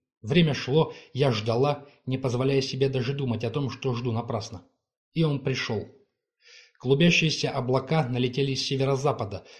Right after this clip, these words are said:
закрывая звёздное небо, вдали загремело. Поздняя гроза приближалась, а вместе с ней и тот, кого я звала. Окружившая меня угольная чернота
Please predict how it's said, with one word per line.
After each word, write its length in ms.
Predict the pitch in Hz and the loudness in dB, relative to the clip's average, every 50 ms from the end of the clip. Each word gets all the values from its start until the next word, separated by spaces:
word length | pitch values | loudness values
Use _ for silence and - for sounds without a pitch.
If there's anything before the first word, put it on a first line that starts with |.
| - _ | -20 _
закрывая 520 | - 107 120 107 113 123 123 123 131 131 | -6 -6 -6 -2 -2 -2 0 2 0 0
звёздное 520 | 117 104 - - 123 120 110 101 117 113 113 | 0 -2 -2 -2 0 0 0 0 -2 -2 0
небо, 520 | 117 131 139 127 127 120 - - - _ _ | 0 0 0 0 -2 -4 -6 -8 -18 _ _
вдали 320 | - 123 120 147 139 127 | -10 -4 -2 0 0 0
загремело. 680 | 117 120 123 117 127 127 127 123 104 98 92 - - _ _ _ _ _ _ _ _ _ _ _ | -2 -2 -2 0 0 -2 0 -2 -4 -4 -6 -10 -14 _ _ _ _ _ _ _ _ _ _ _
Поздняя 340 | - 175 175 170 165 156 143 | 4 4 6 6 4 0 0
гроза 320 | 131 135 135 131 127 151 135 | 2 2 2 2 2 0 -2
приближалась, 720 | - - 139 139 156 151 131 143 143 113 101 95 - - - - - - - - | 0 -2 0 0 0 0 2 2 0 0 0 -4 -8 -12 -14 -16 -20 -20 -16 -6
а 240 | - 117 120 120 113 | -2 0 2 2 2
вместе 420 | 107 104 127 139 127 131 - 127 | 0 2 0 0 0 0 -4 -8
с 140 | 120 - - | -8 -4 -2
ней 140 | 139 139 131 | 0 -2 0
и 160 | 127 - 120 | -2 -4 -8
тот, 420 | - - 160 156 - - - - _ | -2 0 -2 -2 -2 -6 -16 -18 _
кого 220 | - 135 127 127 | 0 0 2 2
я 120 | 120 110 107 | 0 0 -2
звала. 520 | 107 117 123 120 117 107 95 - - _ _ _ _ _ _ _ _ _ _ _ _ _ _ _ | -2 -2 0 0 0 0 -2 -6 -10 _ _ _ _ _ _ _ _ _ _ _ _ _ _ _
Окружившая 640 | _ 117 113 - 143 143 139 160 185 170 - - 151 | _ -8 -6 -2 0 2 4 4 2 2 2 0 0
меня 280 | 147 156 151 156 151 - - | 0 2 2 0 0 -2 -2
угольная 460 | - 151 135 143 135 127 127 127 120 | -4 -2 0 2 2 2 2 0 -2
чернота 600 | 123 - 135 117 127 127 123 123 160 156 139 - | 0 -2 -2 0 0 -2 -2 -2 -2 -4 -4 -4